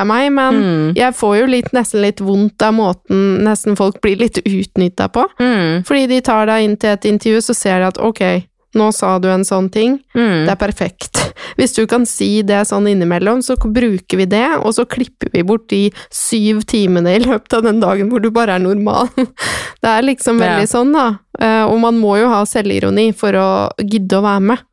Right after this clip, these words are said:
Speaker 2: Ja.
Speaker 1: Eller, eh, rett og slett ikke ha selvinnsikt,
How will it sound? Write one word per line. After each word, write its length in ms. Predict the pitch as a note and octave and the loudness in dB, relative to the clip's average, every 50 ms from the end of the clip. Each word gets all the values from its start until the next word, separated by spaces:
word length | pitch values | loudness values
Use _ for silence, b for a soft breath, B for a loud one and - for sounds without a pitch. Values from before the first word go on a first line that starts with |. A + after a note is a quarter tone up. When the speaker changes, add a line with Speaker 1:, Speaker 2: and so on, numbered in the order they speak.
| - - | -6 -2
Speaker 2:
Ja. 180 | F#3 F#3 F3 - - - _ - _ _ _ _ - - | -2 -2 -2 -2 -6 -12 _ -20 _ _ _ _ -8 -4
Speaker 1:
Eller, 420 | - G#3+ G3+ G3+ G3+ G#3 G#3+ G#3+ G#3 | -2 0 0 2 2 2 2 2 2
eh, 340 | G#3 G#3 G3+ G3+ G3+ G#3 G#3 | 2 2 2 0 0 0 0
rett 220 | G3 F3+ F#3 - - | 0 -2 -2 -2 -4
og 60 | G#3 | -2
slett 320 | - G3+ F#3+ F#3+ F#3 - - | 0 0 0 -2 -2 -4 -6
ikke 340 | - F#3+ - _ - F#3+ F#3 F3+ F3+ F3+ F3+ F3+ F3+ - F#3+ | -6 -6 -6 _ -2 0 0 2 2 0 0 0 0 -2 0
ha 120 | G3+ G#3 G#3 | -2 -2 -2
selvinnsikt, 760 | - C4+ B3 A#3 F#3 E3+ E3+ - - - - - - - - | -2 -2 0 0 0 -2 -2 -2 -4 -6 -8 -8 -16 -20 -20